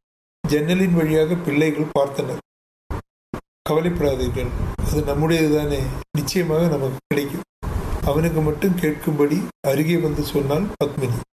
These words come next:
பத்மினியின் கைகளை பற்றி கொண்டான் பிரபாகரன். அவன் கண்கள் நிறைந்து வழிந்தன. "அழாதீர்கள்,"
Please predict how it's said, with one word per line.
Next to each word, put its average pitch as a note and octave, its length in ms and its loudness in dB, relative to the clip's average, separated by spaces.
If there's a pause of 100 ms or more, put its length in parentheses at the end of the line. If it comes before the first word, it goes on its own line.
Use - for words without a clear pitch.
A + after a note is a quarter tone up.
(480)
பத்மினியின் F#3+ 520 2
கைகளை E3+ 440 2 (640)
பற்றி D#3 320 0
கொண்டான் D#3 420 0
பிரபாகரன். B2+ 480 2 (760)
அவன் D3+ 300 0
கண்கள் E3+ 380 2
நிறைந்து E3 500 2
வழிந்தன. C3 460 2 (600)
"அழாதீர்கள்," D#3 840 2